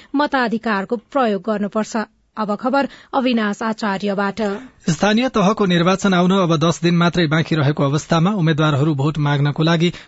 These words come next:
Speaker 2: घर दैलो कार्यक्रम तथा सभा सम्मेलनमा व्यस्त भएका छन्। अहिले देशभरिका एक लाख पैंतालिस हजार उम्मेद्वारहरू मत माग्नको लागि जनताको घर दैलोमा केन्द्रित बनेका छन्। फरक फरक दलका उम्मेद्वार तथा स्वतन्त्र उम्मेद्वारहरू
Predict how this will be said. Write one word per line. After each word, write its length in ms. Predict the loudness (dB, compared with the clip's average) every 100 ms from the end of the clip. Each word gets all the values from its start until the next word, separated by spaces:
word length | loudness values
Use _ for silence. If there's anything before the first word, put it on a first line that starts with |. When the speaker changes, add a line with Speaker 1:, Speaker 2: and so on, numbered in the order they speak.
| -2
Speaker 2:
घर 160 | 0 2
दैलो 240 | 0 0
कार्यक्रम 380 | 0 0 0 -2
तथा 300 | -2 0 0
सभा 260 | 0 0
सम्मेलनमा 520 | 0 0 0 2 0 0
व्यस्त 300 | -2 -4 -4
भएका 320 | -2 -2 0
छन्। 200 | 0 -2 -4 -20 _ _ _ _ _ -20 -8 0
अहिले 240 | 0 0
देशभरिका 640 | 0 -2 -2 0 0 0 -2
एक 220 | -2 0
लाख 180 | 0 0
पैंतालिस 500 | -2 -2 0 0 0
हजार 220 | 0 0
उम्मेद्वारहरू 560 | 0 0 0 0 0 0
मत 200 | 0 -2
माग्नको 400 | -2 -2 -2 0
लागि 300 | 0 2 0 -2 -10 -4
जनताको 460 | 0 2 0 0 -2
घर 200 | -2 0
दैलोमा 360 | 2 2 0
केन्द्रित 420 | 0 0 0 -2
बनेका 300 | -2 -4 -2
छन्। 220 | -2 -4 -4 -10 -20 -6
फरक 240 | -2 -2
फरक 220 | 0 -2 0
दलका 320 | 0 0 0
उम्मेद्वार 360 | 2 2 0
तथा 280 | 0 -2 -2
स्वतन्त्र 460 | -2 -2 0 0 0
उम्मेद्वारहरू 640 | 0 0 0 2 2 0